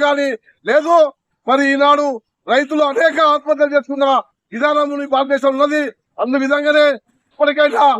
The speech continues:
కనువిప్పు గారు రాబోయే ఎలక్షన్ లోపల భార-, భారత బీజేపీ ప్రభుత్వాన్ని చిత్తు చిత్తుగా ఓడించాలని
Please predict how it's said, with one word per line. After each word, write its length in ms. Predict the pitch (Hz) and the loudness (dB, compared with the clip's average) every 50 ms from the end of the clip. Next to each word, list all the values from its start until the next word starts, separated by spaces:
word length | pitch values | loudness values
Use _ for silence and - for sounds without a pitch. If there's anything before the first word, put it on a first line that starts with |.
| 226 208 185 _ _ - | -6 -12 -16 _ _ -6
కనువిప్పు 360 | 220 262 294 320 311 269 294 302 277 | -4 -2 -2 -2 -2 -2 -4 -2 0
గారు 140 | 294 302 - 208 | 0 0 2 2
రాబోయే 340 | 247 294 302 311 302 285 277 | 0 2 2 0 0 0 0
ఎలక్షన్ 360 | 285 302 302 - 311 302 302 | -2 -2 -2 0 -2 0 0
లోపల 220 | 294 285 294 285 294 285 269 240 - _ _ _ _ _ _ | 0 0 2 0 0 0 -2 -4 -8 _ _ _ _ _ _
భార-, 280 | 208 247 285 302 285 247 220 | 0 0 2 0 -2 -2 0
భారత 240 | 269 285 302 285 285 285 277 254 _ _ 247 | 2 2 2 2 2 0 -2 -2 _ _ -4
బీజేపీ 320 | 269 294 277 302 285 247 | -4 -2 0 0 0 0
ప్రభుత్వాన్ని 580 | 254 277 285 294 285 - 294 294 285 285 285 269 220 - _ _ _ _ _ | 0 -2 -2 -2 -2 0 0 0 2 0 0 -2 -2 -6 _ _ _ _ _
చిత్తు 240 | - 294 285 _ 311 | -4 -4 -4 _ -8
చిత్తుగా 380 | 277 - 302 262 269 285 285 277 269 262 | -6 -4 -6 -6 -2 -2 -2 -2 0 0
ఓడించాలని 640 | 285 311 320 302 262 294 302 294 294 302 311 320 | 0 0 0 -4 -4 -2 -2 0 0 -2 -2 -2